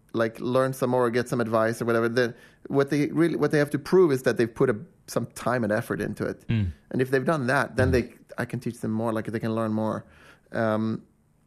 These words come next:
Speaker 1: uh, that's kind of the, th-, there's this sa-, that, like, I think the saying is, you can imagine this being said with some sort of Ian McKellen-esque voice.
Speaker 2: Oh, yes.
Speaker 1: Like, uh, uh,
Speaker 2: <laughs>
Speaker 1: "The, the door to magic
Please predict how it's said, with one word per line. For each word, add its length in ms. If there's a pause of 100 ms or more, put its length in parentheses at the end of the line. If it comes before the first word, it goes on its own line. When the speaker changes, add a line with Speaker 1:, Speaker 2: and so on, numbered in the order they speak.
(400)
Speaker 1:
uh, 60
that's 240
kind 180
of 100
the, 260 (200)
th-, 120
there's 240
this 180
sa-, 220
that, 180
like, 200 (100)
I 40
think 240
the 80
saying 380
is, 160
you 160
can 120
imagine 340
this 140
being 240
said 240
with 120
some 160
sort 160
of 160 (560)
Ian 280
McKellen-esque 1000 (140)
voice. 640 (120)
Speaker 2:
Oh, 120
yes. 480
Speaker 1:
Like, 300
uh, 400 (120)
uh, 440 (320)
Speaker 2:
<laughs> 340
Speaker 1:
"The, 340 (1700)
the 200
door 460
to 160
magic 720